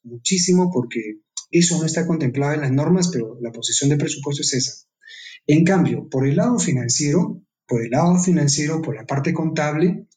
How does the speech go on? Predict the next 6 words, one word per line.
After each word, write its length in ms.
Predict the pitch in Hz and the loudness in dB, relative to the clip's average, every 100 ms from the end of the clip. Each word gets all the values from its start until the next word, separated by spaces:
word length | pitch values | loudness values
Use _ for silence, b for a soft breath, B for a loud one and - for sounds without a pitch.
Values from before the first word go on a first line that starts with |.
| _ _ - _ | _ _ -20 _
eh, 380 | - 117 117 117 | 2 2 2 0
tenemos 420 | 123 143 160 151 | 2 2 4 2
una 160 | 160 160 | 0 0
resolución 540 | 175 - 123 120 143 | 0 0 0 0 0
directoral 600 | 147 147 139 127 156 175 175 | -2 -2 -2 0 2 2 0
cero 880 | - - - - 139 147 147 147 | -2 0 -2 0 2 2 0 -6